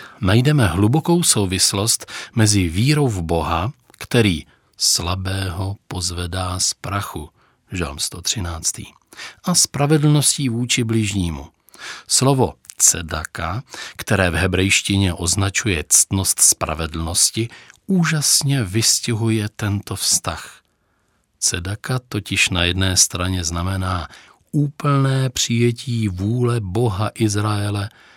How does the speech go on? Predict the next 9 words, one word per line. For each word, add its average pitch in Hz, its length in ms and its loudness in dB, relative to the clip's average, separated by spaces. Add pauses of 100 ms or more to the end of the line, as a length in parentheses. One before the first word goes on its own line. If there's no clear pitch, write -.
(380)
a 80 100 -6
na 76 120 0
druhé 117 340 -4
straně 113 520 0 (180)
spravedlnost 107 1120 -2 (120)
vůči 117 360 -4
bližnímu. 113 680 0 (640)
Exodus 82 760 -10 (140)
dvacet. - 600 -8